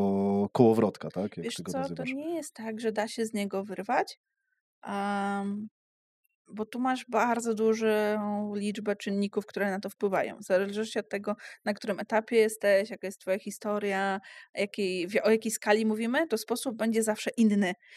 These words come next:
Speaker 2: I do
Speaker 1: Mhm.
Speaker 2: tego potrzeba głębokiego poznania danej osoby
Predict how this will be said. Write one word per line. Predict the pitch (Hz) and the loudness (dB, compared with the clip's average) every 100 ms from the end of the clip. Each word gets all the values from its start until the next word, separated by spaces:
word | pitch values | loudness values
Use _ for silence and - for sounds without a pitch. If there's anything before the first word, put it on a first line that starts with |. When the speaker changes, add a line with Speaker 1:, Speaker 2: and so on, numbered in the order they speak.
| - - | -18 -4
Speaker 2:
I | |
do | |
Speaker 1:
Mhm. | 113 220 | 4 4
Speaker 2:
tego | 240 226 | 4 -2
potrzeba | 220 220 - 220 220 208 202 | -4 -6 -6 -2 0 0 0
głębokiego | 202 214 220 220 208 | 2 4 4 0 0
poznania | 214 214 208 202 190 | 0 0 -2 0 0
danej | 190 208 | 0 0
osoby | 202 - 202 | 0 0 0